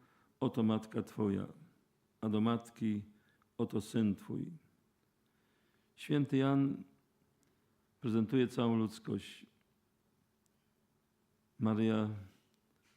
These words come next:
matka Jezusa, staje się naszą matką. I przez wieki, od tamtego momentu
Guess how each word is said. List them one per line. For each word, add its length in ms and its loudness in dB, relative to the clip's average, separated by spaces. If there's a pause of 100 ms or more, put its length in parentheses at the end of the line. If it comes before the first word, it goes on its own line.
(280)
matka 360 -2
Jezusa, 560 0
staje 280 -2
się 120 -2
naszą 360 0
matką. 580 -4 (1900)
I 60 -20
przez 260 0
wieki, 420 2
od 160 0
tamtego 380 0
momentu 720 2